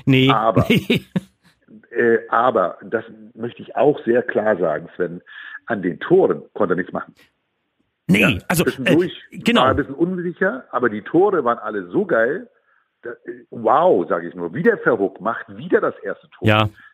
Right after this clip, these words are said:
Speaker 2: Bringt wieder ein, wie-, übernimmt Verantwortung.
Speaker 1: Mhm.
Speaker 2: Ich finde, es ist große Klasse gelaufen. Jetzt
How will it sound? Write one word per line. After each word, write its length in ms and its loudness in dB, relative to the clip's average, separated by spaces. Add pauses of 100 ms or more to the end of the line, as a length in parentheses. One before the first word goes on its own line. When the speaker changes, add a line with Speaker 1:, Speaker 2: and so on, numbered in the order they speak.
(160)
Speaker 2:
Bringt 260 -4 (640)
wieder 460 0
ein, 340 -6
wie-, 360 -2
übernimmt 420 0
Verantwortung. 880 2
Speaker 1:
Mhm. 80 2
Speaker 2:
Ich 200 -2 (200)
finde, 220 0
es 80 0
ist 240 -20
große 380 2
Klasse 380 -2
gelaufen. 560 -4 (460)
Jetzt 400 2